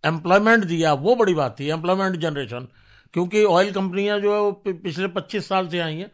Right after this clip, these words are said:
उससे पहले maximum railway और hockey में जो है Indian Airlines, दो ही ये बड़ी कंपनियां थी government undertaking जो ये इस तरह का काम कर रहे थे। अब,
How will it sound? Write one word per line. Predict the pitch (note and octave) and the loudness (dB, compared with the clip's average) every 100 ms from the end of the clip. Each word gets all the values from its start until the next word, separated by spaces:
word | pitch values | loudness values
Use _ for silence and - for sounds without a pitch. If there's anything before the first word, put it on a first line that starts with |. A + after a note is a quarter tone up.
| _ _ - | _ _ -14
उससे | D#3+ G3 | -6 -4
पहले | F#3 F#3+ G3 | -2 -2 -2
maximum | F3+ D#3+ F#3+ G3+ F#3+ | -4 -6 -4 -4 -4
railway | E3 F3 G#3+ A#3 G3+ - - _ - | -4 -4 0 0 0 -6 -20 _ -4
और | E3+ | -4
hockey | C3+ D#3 E3 G#3+ | 0 -2 -2 -4
में | G#3 G#3+ | -2 -2
जो | G3 | -2
है | G3 | -2
Indian | F3 D3 C#3 | -2 -4 -4
Airlines, | C3+ B2+ A#2+ A2 _ _ _ _ - | -6 -6 -8 -14 _ _ _ _ -10
दो | A2+ F3+ | -4 -2
ही | G#3+ | 0
ये | |
बड़ी | G3+ G3 G3+ | 0 0 0
कंपनियां | F#3+ F3+ F#3 F3 | -4 -4 -4 -4
थी | C#3+ F#3 | -6 -6
government | G3 D#3+ D3+ E3+ E3+ D#3+ _ _ - | -4 -6 -4 -6 -6 -12 _ _ -12
undertaking | C#3 C#3 C#3 D#3+ F3 F3 | -8 -6 -8 -6 -6 -6
जो | D3+ | -6
ये | D#3+ E3 E3 | -4 -4 -6
इस | D3+ | -10
तरह | - C#3+ | -8 -8
का | C#3 D#3+ - - - _ - | -8 -12 -14 -20 -20 _ -4
काम | C#3+ | -4
कर | D3 D3 | -2 -2
रहे | E3+ | 0
थे। | G3 | 0
अब, | F#3+ | -2